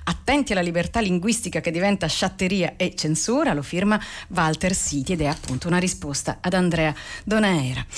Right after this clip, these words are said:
Eh, il senso della cosa è che le lingue cambiano, nessuno lo nega, ma, eh, che i sostenitori della libertà di scrivere e parlare non possono essere a loro volta così rigidi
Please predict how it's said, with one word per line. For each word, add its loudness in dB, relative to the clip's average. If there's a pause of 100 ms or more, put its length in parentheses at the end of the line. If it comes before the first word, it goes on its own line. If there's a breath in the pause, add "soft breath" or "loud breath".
(360 loud breath)
Eh, 2
il 4
senso 2
della 2
cosa 2
è 2
che -4
le 2
lingue 2
cambiano, 2
nessuno 2
lo 2
nega, 2
ma, 2
eh, 0
che -2
i 0
sostenitori 0
della 2
libertà 0
di 2
scrivere 0
e -2
parlare 0
non 2
possono 0
essere 0
a 0
loro 0
volta 0
così 0
rigidi 0